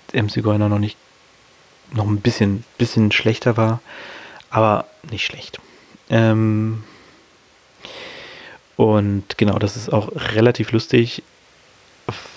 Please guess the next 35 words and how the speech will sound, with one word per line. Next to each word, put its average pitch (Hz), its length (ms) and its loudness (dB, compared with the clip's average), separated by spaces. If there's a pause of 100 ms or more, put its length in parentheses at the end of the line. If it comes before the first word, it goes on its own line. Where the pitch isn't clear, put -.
(120)
Und 107 320 0
da 107 120 4
gab's 104 280 -2
einfach 104 400 0
auch, - 100 -14
deswegen 107 460 -2 (280)
spreche - 240 0
ich's 101 100 -4
eigentlich 104 160 2
nur 101 120 2
an, 104 180 2
<laughs> - 0 -
wegen - 120 -6 (600)
dieser 107 160 2
einen 104 180 4
Line, 104 240 4
die 104 100 0
ich 101 160 -10 (580)
sehr, 107 220 4
sehr 107 140 4
gut 107 200 2
fand. 101 400 0
Ähm, 98 400 2 (580)
M 107 160 -2
C 110 100 -2
Goiner 110 240 6
ist 101 60 2
sehr, 104 100 2
sehr 104 160 2
dick. - 380 0 (720)
Für - 100 -4
die, 110 160 0
die 113 120 -2
ihn 113 120 0
kennen, 117 380 2